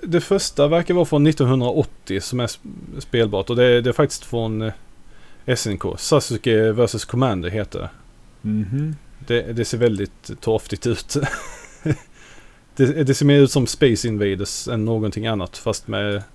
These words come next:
Speaker 1: också en japansk feodalsk bakgrund i sig.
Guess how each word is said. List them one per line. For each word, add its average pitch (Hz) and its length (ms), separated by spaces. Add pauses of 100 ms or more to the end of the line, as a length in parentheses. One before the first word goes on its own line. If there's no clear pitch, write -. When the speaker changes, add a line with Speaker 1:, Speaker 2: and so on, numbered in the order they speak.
(120)
Speaker 1:
också 131 260
en 101 140 (640)
japansk 120 380 (600)
feodalsk 107 480
bakgrund 98 640 (180)
i 101 140
sig. 87 200